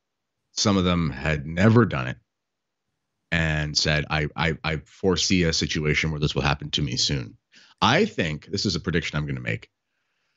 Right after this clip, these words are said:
I think pretty soon you're gonna see bishops like Schneider,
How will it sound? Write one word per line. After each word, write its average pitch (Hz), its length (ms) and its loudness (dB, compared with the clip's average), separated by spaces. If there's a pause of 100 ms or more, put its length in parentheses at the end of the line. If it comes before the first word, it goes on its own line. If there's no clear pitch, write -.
(600)
I 123 220 4
think 151 320 2
pretty 117 260 4
soon 98 560 4 (1700)
you're 101 140 2
gonna 98 220 4
see 98 640 4 (400)
bishops 98 440 2
like 85 280 0
Schneider, 90 600 -2